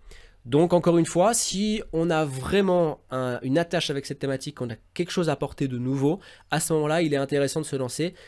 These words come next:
Sinon, c'est très compliqué, c'est très dur. Il faut prendre un peu plus de temps, il faut prévoir plus de temps qu'une autre thématique pour pouvoir réellement augmenter et, et, et, et, et prendre un tremplin avec ce type de business.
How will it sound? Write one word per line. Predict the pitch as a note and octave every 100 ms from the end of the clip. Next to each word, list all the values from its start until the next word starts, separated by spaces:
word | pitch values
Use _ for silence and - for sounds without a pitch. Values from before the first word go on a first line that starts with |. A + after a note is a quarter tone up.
| -
Sinon, | - - D#3+ E3+ A3
c'est | - E3+
très | -
compliqué, | G#3+ F3+ D#3 G2 -
c'est | -
très | - D3
dur. | D3+
Il | -
faut | D#3
prendre | - G#3+
un | F3
peu | E3+
plus | E3 F3 D#3+
de | D#3
temps, | D3+ F3 G#3+
il |
faut | F3
prévoir | - D#3 F3 -
plus | F3+
de | D#3+
temps | G#3
qu'une | - D#3+
autre | E3
thématique | E3 D3 C#3 G#3
pour | D3+ -
pouvoir | D3+ C3+
réellement | A#2 D3+ D3+ F#3 - - - _
augmenter | D3+ D3+ C#3 D3+ F3 -
et, | C3+ C3+ C3 -
et, | C3+ B2+ B2 A#2+
et, | A#2 - _ - - -
et, | C3 B2 -
et |
prendre | B2 F3 D3+
un |
tremplin | C#3+ - E3+ E3 D#3+ E3
avec | C3 C#3
ce | C3+
type | - C3+
de |
business. | A#2 A#2 -